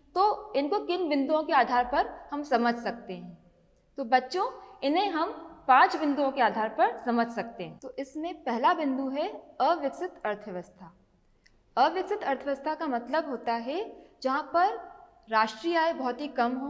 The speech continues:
प्रति व्यक्ति आय कम हो, गरीबी का स्तर बहुत ज़्यादा हो, जीवन स्तर बहुत ही कम हो, औद्योगिक क्षेत्र का विकास ना हो,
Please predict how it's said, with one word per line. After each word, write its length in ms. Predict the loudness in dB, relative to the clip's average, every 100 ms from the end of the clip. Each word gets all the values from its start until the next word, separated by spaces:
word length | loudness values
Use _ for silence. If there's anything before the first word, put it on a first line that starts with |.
| -8
प्रति 320 | -6 -4 -2
व्यक्ति 340 | -2 -4 -4 0
आय 200 | 2 2
कम 220 | 0 -6
हो, 200 | -6 -8
गरीबी 400 | -4 -2 -2 -4
का 180 | -4 -6
स्तर 240 | -6 -8
बहुत 260 | -6 -2 -2
ज़्यादा 280 | 0 0 -2
हो, 200 | -2 -6
जीवन 360 | -8 -6 -6 -6
स्तर 220 | -8 -8
बहुत 280 | -6 -8 -8
ही 80 |
कम 220 | -4 -2 -2
हो, 140 | -6 -4
औद्योगिक 480 | -4 -2 -2 -2
क्षेत्र 300 | -6 -8 -8
का 120 | -6 -4
विकास 420 | -2 2 2 2
ना 120 | -4
हो, 260 | -4 -6